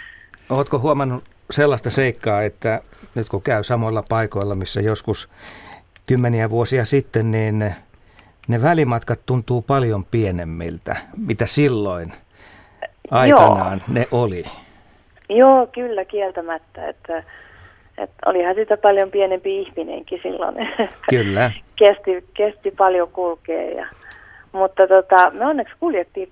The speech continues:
Speaker 2: paljon. Niin kuin siellä Himangallakin ping, kaikki vanhat vartio-, <laughs> vartiokaverit, joiden kanssa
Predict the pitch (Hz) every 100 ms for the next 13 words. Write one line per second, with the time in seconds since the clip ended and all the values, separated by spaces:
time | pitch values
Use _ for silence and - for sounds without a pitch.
0 | - 254 247 175 165 - - - 175 -
1 | 175 180 180 - - 196 185 190 196 175
2 | 170 165 - 170 - - 202 180 165 175
3 | 170 - 180 180 170 - - 180 175 170
4 | 170 - 214 202 202 202 190 180 175 175
5 | 175 180 175 175 185 175 175 170 175 175